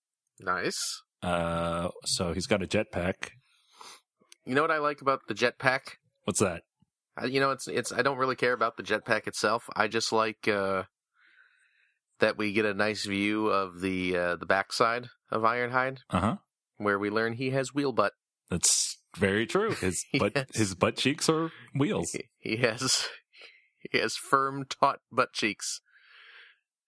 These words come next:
Speaker 1: They're made of wheels. <laughs> So, it's not quite Michael Bay Devastator, but still,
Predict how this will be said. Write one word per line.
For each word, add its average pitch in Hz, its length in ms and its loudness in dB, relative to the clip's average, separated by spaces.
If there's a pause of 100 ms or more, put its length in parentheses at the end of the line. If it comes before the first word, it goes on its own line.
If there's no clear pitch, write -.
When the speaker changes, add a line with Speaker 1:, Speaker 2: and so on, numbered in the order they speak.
(340)
Speaker 1:
They're 101 180 -2
made 110 220 2
of 104 140 -2
wheels. 95 640 0 (400)
<laughs> 175 100 2 (960)
So, 135 520 -2 (720)
it's - 140 -12
not 160 200 4
quite 143 320 2
Michael 135 300 2
Bay 120 180 4
Devastator, 104 720 2
but 92 240 -2
still, 98 540 0